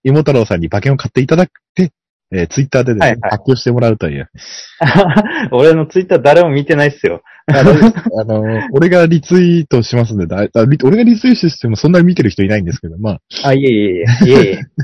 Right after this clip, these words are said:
Speaker 2: 見てますよ。見てます、見てます。
Speaker 1: いやいやいやいや。
Speaker 2: あ、じゃあ、え、早速、行きますか。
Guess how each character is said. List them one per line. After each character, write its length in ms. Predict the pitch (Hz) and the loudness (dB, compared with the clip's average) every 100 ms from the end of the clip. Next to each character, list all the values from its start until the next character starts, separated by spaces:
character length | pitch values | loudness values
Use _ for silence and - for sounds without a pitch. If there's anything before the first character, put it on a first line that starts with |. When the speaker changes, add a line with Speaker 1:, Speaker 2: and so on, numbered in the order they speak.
| 143 | -8
Speaker 2:
見 40 | 147 | -2
て 80 | 147 | 0
ま 140 | 139 | 0
す 120 | - | -4
よ。 60 | - _ | -18 _
見 100 | 127 | -8
て 100 | 135 | -4
ま 120 | 123 | -4
す、 80 | 117 | -4
見 80 | 110 | -8
て 80 | 101 | -10
ま 60 | 90 | -14
す。 100 | - | -4
Speaker 1:
い 60 | 123 | 0
や 60 | |
い 40 | 120 | 2
や 60 | 147 | 2
い 20 | |
や 80 | 113 | 0
い 60 | 98 | -2
や。 160 | 98 110 104 _ _ | -8 -10 -18 _ _
Speaker 2:
あ、 100 | 143 135 | 0 2
じ 60 | 156 | 2
ゃ 20 | |
あ、 100 | 156 _ - | 0 _ -2
え、 180 | 143 - - _ | 0 0 -6 _
早 180 | - 180 | -2 -2
速、 420 | - 151 139 135 - _ | 0 2 4 4 2 _
行 100 | 160 | -6
き 60 | 156 | -2
ま 140 | 160 | -2
す 60 | - | -4
か。 220 | 95 - | -10 -12